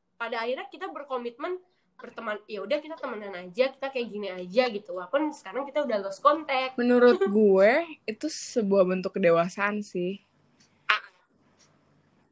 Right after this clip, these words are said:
Speaker 1: Uh-uh. Karena harus merubah perasaan itu seben-,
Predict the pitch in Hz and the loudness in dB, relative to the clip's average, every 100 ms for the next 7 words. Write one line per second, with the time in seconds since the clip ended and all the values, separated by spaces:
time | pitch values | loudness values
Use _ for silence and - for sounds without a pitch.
0 | _ - 214 202 180 180 _ _ - - | _ -10 -10 -10 -12 -16 _ _ -20 -20
1 | _ _ _ _ _ _ _ _ _ _ | _ _ _ _ _ _ _ _ _ _
2 | _ 233 240 311 - 247 233 226 247 247 | _ -4 2 2 2 -2 0 2 2 2
3 | 254 233 233 208 226 233 - - - 240 | -4 -2 -2 2 2 0 -6 -12 -2 0
4 | 226 214 220 214 254 277 262 | 0 -2 -4 -8 -10 -10 -14